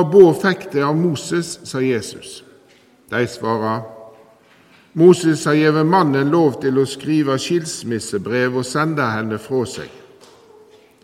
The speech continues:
Da sa han til dem: «Fordi hjarta dykka er så harde,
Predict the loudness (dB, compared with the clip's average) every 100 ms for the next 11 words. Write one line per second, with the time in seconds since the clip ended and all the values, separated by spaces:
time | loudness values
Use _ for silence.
0 | _ -20 -20 -20 -20 -20 _ 2 2 2
1 | 2 2 0 0 0 0 0 -4 -10 -18
2 | -20 -20 -20 -20 _ _ -4 0 2 4
3 | 2 -2 -4 -4 -2 -4 -4 0 0 -2
4 | -8 -6 -2 -2 -2 -2